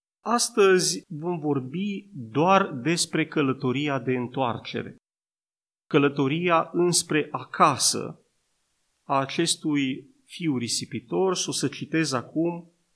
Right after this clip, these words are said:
„Sculându-se, a venit la tatăl său și era încă departe.” Așa ne spune evanghelistul. Și să știți că se ascunde o contradicție foarte subtilă aici,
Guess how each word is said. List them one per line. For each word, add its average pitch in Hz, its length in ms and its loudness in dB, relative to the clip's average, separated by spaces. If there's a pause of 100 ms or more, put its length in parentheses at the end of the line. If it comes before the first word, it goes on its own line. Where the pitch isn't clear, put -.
(240)
„Sculându-se, 170 1400 4 (440)
a 151 200 4
venit 135 600 4 (220)
la 131 180 -2
tatăl 160 360 -4
său 113 500 -2 (680)
și - 280 -2
era 175 380 4
încă 170 640 0 (180)
departe.” 117 800 -4 (800)
Așa 156 240 -4
ne 170 80 0
spune 123 300 -2
evanghelistul. 101 840 -6 (1040)
Și - 140 -10
să 214 120 0
știți 262 300 -2
că 214 100 4
se 202 140 2
ascunde 190 720 4
o 175 100 0
contradicție 170 680 0
foarte 196 360 -2
subtilă 113 720 -4 (220)
aici, 101 560 -10